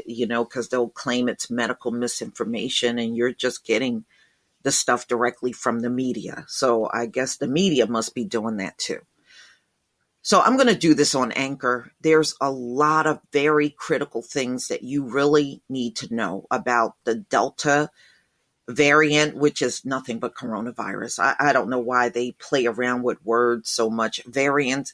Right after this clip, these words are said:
is the actual virus, but i-,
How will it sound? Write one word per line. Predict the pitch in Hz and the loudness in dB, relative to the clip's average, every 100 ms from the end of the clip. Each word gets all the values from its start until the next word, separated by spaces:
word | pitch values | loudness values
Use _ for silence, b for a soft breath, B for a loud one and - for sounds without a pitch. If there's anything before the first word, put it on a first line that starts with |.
| _ | _
is | 135 131 127 - - | 0 2 0 -4 -4
the | 120 | -2
actual | 113 123 - 117 110 | -2 -2 -6 -4 -4
virus, | 117 110 107 82 - - b b b b | -4 -4 -6 -8 -10 -12 b b b b
but | 196 127 113 - _ _ _ | 4 6 6 2 _ _ _
i-, | 90 | -6